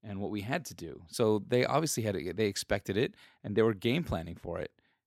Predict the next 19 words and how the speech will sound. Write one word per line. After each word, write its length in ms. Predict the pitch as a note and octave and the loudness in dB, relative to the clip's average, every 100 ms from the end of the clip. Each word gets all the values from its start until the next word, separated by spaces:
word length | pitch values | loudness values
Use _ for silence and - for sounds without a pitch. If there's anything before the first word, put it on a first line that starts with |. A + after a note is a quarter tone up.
| _ _ | _ _
You 80 | G#2+ | 0
know, 260 | G#2 A#2+ - | 2 2 2
they 160 | A#2 | 2
know 160 | A2+ C3 | 4 4
we're 140 | B2 | 4
gonna 160 | A2+ A2 | 2 0
go 140 | G#2 | 0
into 100 | G#2+ | 0
the 80 | G#2 | -2
post, 300 | - G#2+ C3+ | 0 0 2
so 140 | A#2+ | 2
okay, 280 | B2+ - A#2 | 2 0 -4
there 180 | F2+ F2+ | -2 -2
you 120 | G2+ | 0
go. 160 | E3 C3 | 0 -2
You 120 | F2 | -2
front 280 | - G#2 G2+ | -4 -4 -4
the 40 | |
post, 440 | - A2 D3 - | -2 2 2 -2